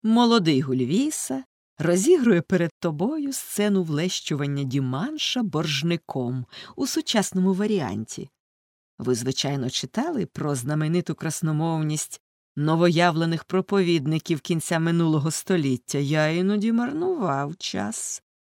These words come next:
ходив їх послухати, і де в чому вони впливали на мої погляди,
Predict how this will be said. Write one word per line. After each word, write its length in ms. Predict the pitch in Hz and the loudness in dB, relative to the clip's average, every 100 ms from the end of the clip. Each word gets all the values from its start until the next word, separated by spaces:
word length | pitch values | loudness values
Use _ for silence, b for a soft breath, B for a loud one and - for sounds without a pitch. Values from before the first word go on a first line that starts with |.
| _ | _
ходив 420 | - 359 262 190 | -2 0 8 8
їх 220 | 180 220 - | 8 2 0
послухати, 880 | 262 - - 226 233 262 - 254 262 _ _ _ | -6 -4 -2 -2 -2 -8 -8 -12 -12 _ _ _
і 100 | 208 | 4
де 180 | 180 202 | 8 8
в 40 | 196 | 6
чому 300 | 240 240 254 | 4 4 4
вони 260 | 240 196 | 4 4
впливали 560 | 196 190 208 175 160 165 | 2 0 2 4 4 2
на 100 | 175 | 2
мої 260 | 185 190 | 2 0
погляди, 760 | 202 - 220 226 226 226 240 | -2 -2 -2 -2 -4 -4 -6